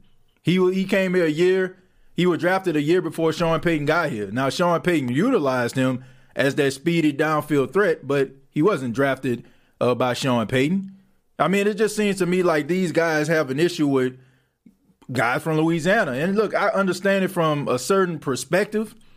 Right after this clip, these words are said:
where you feel like, okay, a guy is from that particular area. Uh, you know, there are a lot of vices, familiar territory.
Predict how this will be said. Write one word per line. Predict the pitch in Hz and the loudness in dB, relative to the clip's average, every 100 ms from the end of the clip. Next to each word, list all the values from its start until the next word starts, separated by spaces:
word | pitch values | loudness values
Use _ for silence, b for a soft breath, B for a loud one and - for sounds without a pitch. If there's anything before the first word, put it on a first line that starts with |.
| b b b | b b b
where | 135 147 | 0 2
you | 151 165 | 0 -2
feel | 196 190 | 0 0
like, | 175 160 151 | 2 0 0
okay, | 156 170 170 147 | 0 0 2 0
a | |
guy | 127 151 165 | 2 0 0
is | 156 151 143 | 0 -2 -4
from | 160 156 | -2 0
that | 151 139 | 0 -2
particular | 135 160 143 123 | -2 -2 2 2
area. | 151 170 165 170 170 b b b b - | 2 4 2 0 -4 b b b b -2
Uh, | 120 120 127 | 0 0 0
you | 147 | 2
know, | 139 | 2
there | 143 | 2
are | 139 | 2
a | |
lot | 139 131 | 2 0
of | 107 | -2
vices, | 143 165 156 165 160 147 | -2 0 0 0 0 -2
familiar | - 135 135 165 139 | -2 0 2 2 2
territory. | 127 180 165 160 156 165 165 165 | 0 0 0 0 0 2 2 -2